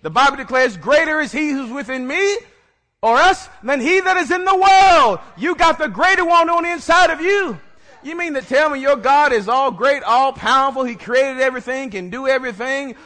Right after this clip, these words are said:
open the Red Sea, and he can't help you talk to somebody?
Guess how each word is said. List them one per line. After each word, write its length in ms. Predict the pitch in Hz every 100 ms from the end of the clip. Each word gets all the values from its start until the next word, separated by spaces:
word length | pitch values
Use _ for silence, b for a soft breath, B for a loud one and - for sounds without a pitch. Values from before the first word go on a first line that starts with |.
| B
open 280 | 233 269 254
the 80 | 240
Red 300 | 262 262 196
Sea, 380 | 214 262 294 240 254
and 160 | 175 208
he 120 | 269
can't 260 | 269 269 226
help 280 | 262 294 226
you 120 | 247
talk 360 | - 240 262
to 100 | 269
somebody? 520 | 285 285 277 294 302